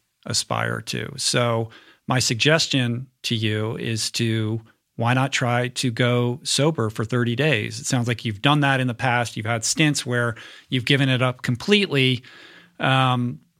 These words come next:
but that's impaired your ability to network and socialize with your friends. So what is that about? Why is it that you feel like you can't go out and network or socialize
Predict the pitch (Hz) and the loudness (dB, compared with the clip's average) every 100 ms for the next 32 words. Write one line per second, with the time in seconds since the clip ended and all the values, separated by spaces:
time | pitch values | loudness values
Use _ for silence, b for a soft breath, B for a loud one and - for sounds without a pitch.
0 | - 135 131 - 127 135 131 139 117 147 | 0 2 2 -2 0 0 2 0 0 2
1 | 135 123 120 110 120 117 117 113 - 117 | 2 2 0 0 0 0 0 -2 0 0
2 | 110 107 117 - 110 110 107 123 110 - | 0 0 -2 -2 -6 -6 -6 -6 -6 -6
3 | 62 - - - - - - - - - | -6 -6 -8 -10 -10 -6 -6 -6 -6 -2
4 | 117 113 110 B B B 127 143 110 117 | 0 -2 -4 B B B 0 2 2 0
5 | 117 113 110 - 85 - 113 120 131 127 | 0 0 -4 -8 -8 -8 -2 0 2 2
6 | 117 113 - 117 117 - 117 113 113 110 | 0 -4 -4 -6 -4 -6 -2 -2 0 -2
7 | 107 113 110 127 117 120 113 113 110 - | -4 -8 -4 -2 0 0 0 0 -2 -4
8 | 107 107 110 113 110 113 104 - 117 123 | -4 -4 -4 -4 -8 -6 -6 -4 -4 -4
9 | 117 113 110 110 | -4 -4 -4 -6